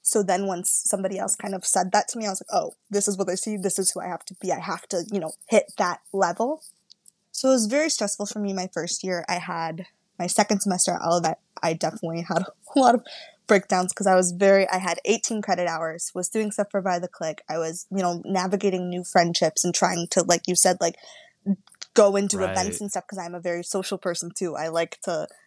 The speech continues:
Speaker 1: go to
Speaker 2: Mm-hmm.
Speaker 1: the events. I like to hang out with my friends and have that aspect. I also liked going home on the weekends to see my family. <laughs> So,
Speaker 2: Gosh, yeah.
Speaker 1: so it was, like,
Speaker 2: <laughs>
Speaker 1: a lot. And it was, I had the eighteen credit hours. I was in two of, like, the hardest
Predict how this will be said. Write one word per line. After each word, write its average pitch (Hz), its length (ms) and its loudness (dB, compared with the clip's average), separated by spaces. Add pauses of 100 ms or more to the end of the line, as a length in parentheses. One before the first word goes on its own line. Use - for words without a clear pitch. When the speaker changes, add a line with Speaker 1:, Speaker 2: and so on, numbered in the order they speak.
(120)
Speaker 1:
go 185 220 4
to 190 60 0
Speaker 2:
Mm-hmm. - 0 -
Speaker 1:
the 180 220 2
events. 165 380 -4
I 165 80 -4
like 160 320 -4
to 165 180 -4
hang 185 260 -4
out 180 140 -2
with - 160 -6
my 170 220 -8
friends 170 320 -6
and 165 240 -8 (140)
have 175 320 2
that - 260 0 (300)
aspect. 180 440 2
I 180 80 2
also 180 480 -2 (380)
liked 185 400 2
going 185 280 0
home 240 260 0
on 202 140 2
the 190 80 -2
weekends 196 480 0
to 185 80 -6
see 214 220 2
my 208 180 4
family. 180 580 -6
<laughs> 320 100 6
So, - 360 6
Speaker 2:
Gosh, - 300 -2
yeah. - 140 2
Speaker 1:
so 415 160 4
it 403 220 2
was, - 180 2
like, 415 180 -4
Speaker 2:
<laughs> - 100 -6 (280)
Speaker 1:
a 277 80 0
lot. 208 460 -6 (160)
And 208 200 -8
it 190 120 -14
was, 190 320 -6
I 196 60 -6
had 180 340 -8
the - 140 -4
eighteen 214 200 -4
credit 202 180 -2
hours. 190 280 -4
I 202 80 2
was 185 140 -2
in 185 120 -6
two 202 240 0
of, 190 120 -2
like, 180 240 -4
the 190 280 -4
hardest 180 640 -2